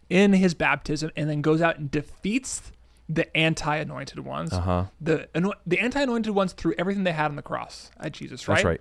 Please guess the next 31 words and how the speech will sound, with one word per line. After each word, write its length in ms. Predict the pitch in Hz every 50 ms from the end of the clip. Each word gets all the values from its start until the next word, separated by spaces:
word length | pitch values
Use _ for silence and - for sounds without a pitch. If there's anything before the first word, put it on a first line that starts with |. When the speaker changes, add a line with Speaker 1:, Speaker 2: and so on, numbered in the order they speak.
| - -
Speaker 2:
Yep. 140 | 95 95
Speaker 1:
They 100 | 202 208
killed 400 | 185 - - - - - 143 220 175
him. 200 | 120 117 127 - -
You 80 | 175 190
Speaker 2:
Right. 100 | 202 254
Speaker 1:
can't 120 | 262 240
do 100 | 220 233
much 200 | 220 226 214 - -
better 340 | 147 - 190 185 175 170 156
than 140 | 160 156
killing 360 | 139 - - 240 240 233 202 -
somebody 380 | - - 147 151 147 160 160
if 140 | 160 - -
you're 100 | 165 156
an 80 | 151 - - -
anti-anointed, 920 | 190 214 220 196 - 185 180 175 160 156 151 165 170 165 - - 139 - 131 - - - - - - -
Speaker 2:
Right. 240 | 107 110 92 80 - - - -
Speaker 1:
anti 280 | 170 185 196 196 196 185
the 100 | 160 156
anointed 360 | 160 170 190 202 185 - 151
one. 300 | 139 131 123 135 147 170 - -
Speaker 2:
Right. 220 | - 85 80 - -
Speaker 1:
And 120 | - 160
then 140 | 170 - 165
Jesus, 560 | 147 135 160 226 254 240 175 175 165 156 - - -
as 220 | 165 156 147 135
the 140 | 139 156 156
true 340 | - - - 240 254 254 233
anointed 460 | 220 190 180 202 214 196 - 165 147
one, 320 | 147 143 139 139 143 147